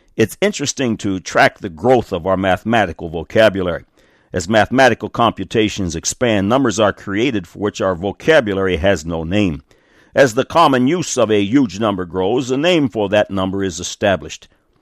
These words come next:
The largest number in the scriptures that I am aware of is one hundred million plus. That's in Revelation five eleven.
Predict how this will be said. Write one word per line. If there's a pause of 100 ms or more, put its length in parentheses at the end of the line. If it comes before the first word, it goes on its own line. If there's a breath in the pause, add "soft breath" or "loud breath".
The
largest
number
in
the
scriptures
that
I
am
aware
of (260 soft breath)
is
one
hundred
million
plus. (200)
That's
in
Revelation
five
eleven.